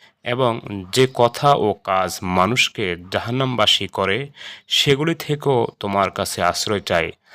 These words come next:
আর প্রতিটি কাজের বিচারে আমার জন্য কল্যাণকর ফয়সালা করে দিও।" সুপ্রিয় দর্শক, দোয়াটি যখনই সুযোগ পাবেন, মনোযোগ দিয়ে অর্থের প্রতি খেয়াল করে পাঠ করবেন। আল্লাহ তাআলা সকলকে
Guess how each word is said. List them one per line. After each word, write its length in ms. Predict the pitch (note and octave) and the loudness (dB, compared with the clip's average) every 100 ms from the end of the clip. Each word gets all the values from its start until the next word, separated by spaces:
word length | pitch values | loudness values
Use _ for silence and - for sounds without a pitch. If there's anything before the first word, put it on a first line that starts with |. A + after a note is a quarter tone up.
| - - _ | -20 -20 _
আর 200 | G2+ F#2 - | -12 -12 -2
প্রতিটি 360 | G#2+ G2 G2+ G2+ | -2 -2 -4 0
কাজের 500 | G#2+ F#2+ G2 A2 - | 4 4 4 0 0
বিচারে 520 | G#2 - A2+ F#2+ F2+ _ _ _ _ | -4 0 2 0 -4 _ _ _ _
আমার 320 | G2+ G2+ B2 | -8 -4 -4
জন্য 320 | B2+ A2+ G2+ F2+ _ | -4 -4 -6 -8 _
কল্যাণকর 840 | A2+ A#2+ C#3 D#3+ D3+ - A#2 G2+ F2+ - | -8 -6 -6 -6 -8 0 2 4 0 -6
ফয়সালা 540 | - G2 - C3+ G2+ | -4 -4 -4 -6 -6
করে 300 | F2 - F2+ | -6 -6 -6
দিও।" 300 | E2+ F#2 F2 D#2+ _ _ _ _ | -4 -2 -2 -6 _ _ _ _
সুপ্রিয় 340 | - F2+ G2 | -6 -2 0
দর্শক, 400 | F#2+ - B2+ A#2 _ _ _ _ - | 4 4 4 2 _ _ _ _ -14
দোয়াটি 600 | F#2 G#2 F#2+ G2 F2+ - _ _ _ F#2 | 0 0 2 0 -2 -6 _ _ _ -2
যখনই 420 | G2 - A2 F#2+ | -2 0 0 0
সুযোগ 520 | - - A2 A2 - | 0 0 0 -2 -2
পাবেন, 420 | G2 F2+ F2+ F#2 F2+ | -2 -2 -4 -6 -10
মনোযোগ 460 | G2 G2+ A#2+ A2 F#2+ | -2 -2 0 -6 -8
দিয়ে 360 | G2 F#2 F2+ - _ _ _ _ | 0 2 2 -2 _ _ _ _
অর্থের 380 | A#2 - - D3+ | -8 -8 -10 -4
প্রতি 300 | C#3 C3 G#2 | -2 -2 -4
খেয়াল 340 | - G#2 F#2+ | -2 2 2
করে 300 | F#2 G2 F2+ E2+ _ - | 4 0 0 -2 _ -6
পাঠ 200 | F2 - | -6 -4
করবেন। 420 | - G2 G2 F2 F#2+ - _ _ _ _ | -2 0 0 -2 -6 -14 _ _ _ _
আল্লাহ 220 | G2+ F#2 | -6 -2
তাআলা 220 | G2 F2 F2 | -2 -2 0
সকলকে 680 | - B2 D3 C3 - F2+ | 0 2 0 -2 -2 -4